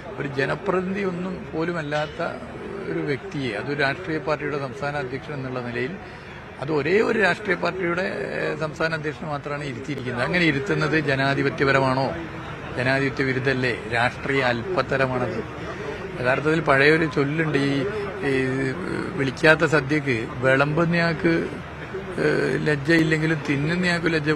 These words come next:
വേണമെന്നുള്ളതാണ്, അല്ലെങ്കിൽ ആ സ്വന്തം ആരോഗ്യം നോക്കണം. എന്നാൽ ഈ അല്പ, രാഷ്ട്രീയ അല്പത്തരല്ലേ ഇത്? ഇത്, ഇതുകൊണ്ട് കേരളത്തിൽ എന്തെങ്കിലും, ഏ, പ്രത്യേക നേട്ടം ബി ജെ പിക്ക് വരുമോ?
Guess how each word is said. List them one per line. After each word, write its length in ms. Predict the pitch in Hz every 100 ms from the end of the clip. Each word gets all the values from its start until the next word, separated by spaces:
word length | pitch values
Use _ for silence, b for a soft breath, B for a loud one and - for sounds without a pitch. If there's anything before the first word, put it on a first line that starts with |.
| 147
വേണമെന്നുള്ളതാണ്, 520 | 143 135 110 95 101
അല്ലെങ്കിൽ 260 | 123 131 156 165 B B B - 135
ആ 40 | 143 135
സ്വന്തം 220 | 143 147 143
ആരോഗ്യം 300 | 143 156 151
നോക്കണം. 320 | 139 120 120 110 131
എന്നാൽ 220 | 135 160 - - - 113 104
ഈ 60 | - 110 - - - - 117
അല്പ, 280 | 139 - 135 139
രാഷ്ട്രീയ 420 | 147 180 220 208 170
അല്പത്തരല്ലേ 560 | 143 160 147 143 127 113
ഇത്? 100 | 101 95 - - - - - - - - 143
ഇത്, 120 | 170 165 156
ഇതുകൊണ്ട് 400 | 156 170 175 175 170 160 156 151 147 -
കേരളത്തിൽ 400 | 147 147 151 151
എന്തെങ്കിലും, 400 | 143 143 139 135 139 143 135 139
ഏ, 20 | 135 135 131 131 123
പ്രത്യേക 320 | 143 110 139 139
നേട്ടം 320 | 131 131 139 135
ബി 40 | 123
ജെ 80 | 120
പിക്ക് 200 | 120 113
വരുമോ? 240 | 107 101